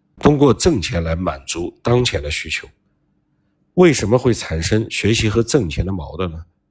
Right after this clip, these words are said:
通过学习，我不是可以把知识转化为挣钱的能力，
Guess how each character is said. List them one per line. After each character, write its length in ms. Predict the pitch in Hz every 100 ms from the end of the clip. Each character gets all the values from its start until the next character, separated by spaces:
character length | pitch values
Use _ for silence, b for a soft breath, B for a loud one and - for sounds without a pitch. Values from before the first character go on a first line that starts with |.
| _ _ _ _ _ _ _
通 160 | 175
过 100 | 165
学 200 | 135 127
习， 100 | 113
我 100 | 117
不 80 | 92
是 120 | 123
可 120 | 123 117
以 60 |
把 160 | 117 85
知 220 | - 143
识 120 | 127
转 200 | 98 78
化 160 | 82 92
为 120 | 87
挣 220 | - 117
钱 100 | 90
的 120 | 85
能 180 | 87 76
力， 180 | 98 -